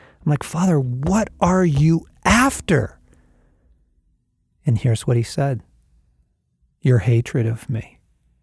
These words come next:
<sighs> That was,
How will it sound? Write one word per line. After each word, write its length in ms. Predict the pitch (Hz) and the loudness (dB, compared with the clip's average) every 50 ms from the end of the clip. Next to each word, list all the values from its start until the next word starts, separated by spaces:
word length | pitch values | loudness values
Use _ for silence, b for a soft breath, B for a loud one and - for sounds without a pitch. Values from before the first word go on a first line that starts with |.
| _ _ _ _ _ _ _ _ _ _ _ _ _ _ _ _ _ _ _ _ _ _ _ _ _ _ _ _ _ _ _ _ _ _ _ _ - | _ _ _ _ _ _ _ _ _ _ _ _ _ _ _ _ _ _ _ _ _ _ _ _ _ _ _ _ _ _ _ _ _ _ _ _ -14
<sighs> 60 | B B B B B B B B B B B B B B B B B B B B B _ | B B B B B B B B B B B B B B B B B B B B B _
That 160 | - 139 135 139 | 0 2 4 4
was, 300 | 135 127 110 104 117 | 4 2 2 0 -4